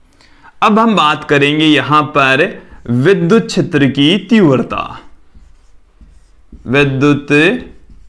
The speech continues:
क्षेत्र की तीव्रता विद्युत क्षेत्र की जो तीव्रता है, इसे ई से लिखा जाता है। देखिए,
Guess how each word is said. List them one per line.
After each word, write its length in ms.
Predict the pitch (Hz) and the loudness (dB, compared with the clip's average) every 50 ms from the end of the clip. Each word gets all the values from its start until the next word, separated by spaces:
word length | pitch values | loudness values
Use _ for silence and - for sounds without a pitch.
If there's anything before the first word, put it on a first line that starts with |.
| - - - - - - - - - - - _ - - - _ _ - - - - - - | -20 -20 -20 -20 -20 -20 -20 -20 -20 -20 -20 _ -20 -20 -20 _ _ -20 -20 -20 -20 -20 -6
क्षेत्र 460 | - 165 165 156 160 - 170 170 165 | -2 -2 -2 -2 -2 -2 0 0 0
की 560 | - 165 - 151 147 143 143 143 156 196 233 - - - - _ _ - - - - - - - - | -2 -2 -2 0 2 2 2 2 2 0 -4 -6 -10 -20 -20 _ _ -20 -20 -20 -20 -20 -18 -4 0
तीव्रता 720 | 180 170 156 151 135 123 110 110 107 98 - - - - - - _ - _ - | 0 2 4 2 2 0 -2 -6 -8 -8 -10 -16 -20 -20 -20 -20 _ -20 _ -10
विद्युत 420 | 123 127 151 185 175 175 226 214 | -6 -2 -2 -2 0 0 0 -2
क्षेत्र 300 | - - 202 180 196 190 | -2 -6 -6 -4 -4 -4
की 120 | 185 175 180 | -2 -2 -2
जो 120 | 165 160 | -2 -2
तीव्रता 640 | 147 - 151 143 139 139 135 131 135 135 131 139 147 | -2 -2 -2 -2 0 0 -2 -2 0 0 0 0 0
है, 500 | 123 127 120 127 139 170 214 - - - - - - _ - - - - | 0 -2 0 0 0 -2 -2 -6 -12 -20 -20 -20 -20 _ -20 -20 -8 -6
इसे 600 | 160 160 160 - 196 202 202 208 196 - - - - - _ _ _ _ | -4 -4 -2 -2 0 0 0 0 -2 -4 -8 -18 -20 -20 _ _ _ _
ई 260 | 151 175 196 208 214 208 | -4 -2 0 2 0 0
से 220 | - - 185 156 | 0 -2 -2 0
लिखा 360 | 135 127 127 127 - - 131 | 0 -2 -4 -6 -6 -4 -4
जाता 380 | 120 113 107 107 107 - 110 107 | -2 -2 -4 -4 -4 -6 -6 -6
है। 320 | 104 107 87 69 - - - _ _ _ _ _ _ _ _ _ _ _ _ _ - - | -6 -8 -10 -10 -16 -20 -20 _ _ _ _ _ _ _ _ _ _ _ _ _ -8 -2
देखिए, 640 | 123 151 156 151 156 147 151 185 247 254 - - | -2 -2 0 0 0 0 0 0 -2 -6 -10 -16